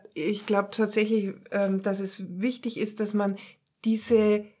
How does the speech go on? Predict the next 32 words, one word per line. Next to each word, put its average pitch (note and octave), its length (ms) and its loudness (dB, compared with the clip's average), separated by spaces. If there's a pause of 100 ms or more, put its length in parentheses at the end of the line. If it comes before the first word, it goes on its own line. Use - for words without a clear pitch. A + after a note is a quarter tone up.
(100)
akustisch A#3 640 -4
oder F#3 160 2
diese F#3 420 0 (340)
Signale G3+ 800 4
nicht A3+ 360 2
inflationär G#3 760 0
gebraucht. D#3 640 -6 (360)
Die G#3 100 -4
dürfen A3+ 460 4
nicht B3 360 0 (140)
oft - 520 0
am G#3+ 180 2
Vormittag A#3 580 0
Einsatz A3+ 420 0
finden A#3+ 420 -4
und G#3+ 180 -2
es G#3+ 140 -8
muss G#3 300 -2
klar G#3+ 280 2
sein, A3+ 200 -2 (300)
das B3 220 0
sind A#3+ 140 2
jetzt A#3 260 2
die A3 120 -2
zwei, A3 340 4
drei G#3+ 240 2
Minuten, A3 480 2
wo G#3+ 80 2
du G#3 220 0
wirklich B3 420 2
aufpassen - 520 -4
musst. D#3 360 -14